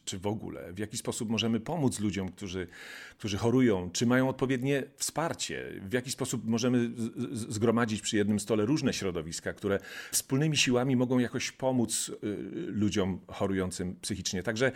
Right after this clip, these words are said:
jest to pewna puenta, jest to pewne zwieńczenie tej, tej książki, które jest, y, dla mnie bardzo zaskakujące, ale wzruszające jednocześnie i dołożę wszelkich starań, żeby,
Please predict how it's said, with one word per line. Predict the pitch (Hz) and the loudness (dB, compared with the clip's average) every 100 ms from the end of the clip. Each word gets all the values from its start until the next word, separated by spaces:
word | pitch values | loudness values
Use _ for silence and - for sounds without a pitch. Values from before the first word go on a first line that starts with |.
| - - - - - - | -4 -12 -14 -16 -20 -2
jest | - 180 - - | 6 6 6 0
to | 180 | 2
pewna | 190 156 151 | 2 4 0
puenta, | 151 131 95 82 98 | 6 8 8 4 -2
jest | 107 | -2
to | 117 | -4
pewne | 127 120 117 | -2 0 2
zwieńczenie | 104 120 117 135 120 107 95 | 4 4 4 2 2 2 -2
tej, | 104 101 104 104 | -2 -2 -2 -4
tej | 110 104 | -2 0
książki, | - 110 104 - - 110 110 113 - - | 4 2 2 -2 -2 0 0 -2 -12 -20
które | - 127 120 117 | -6 0 4 4
jest, | 117 - - | 4 0 -4
y, | 120 127 117 | -6 -4 -2
dla | 120 | 0
mnie | 123 120 | 2 2
bardzo | 110 117 113 | 2 -2 -2
zaskakujące, | 113 - 110 117 117 123 117 120 | -4 -2 -2 2 4 4 2 0
ale | 110 120 | 2 0
wzruszające | 110 143 160 175 165 - 104 82 92 - | 2 0 2 2 2 2 0 0 -2 -4
jednocześnie | 95 95 92 95 - 107 | -2 -2 -4 -6 -2 -2
i | 107 104 107 | 0 0 0
dołożę | 101 98 101 | 0 0 0
wszelkich | - 95 92 | -4 -4 -6
starań, | - 92 90 | -4 -4 -4
żeby, | 85 85 95 | -8 -6 -6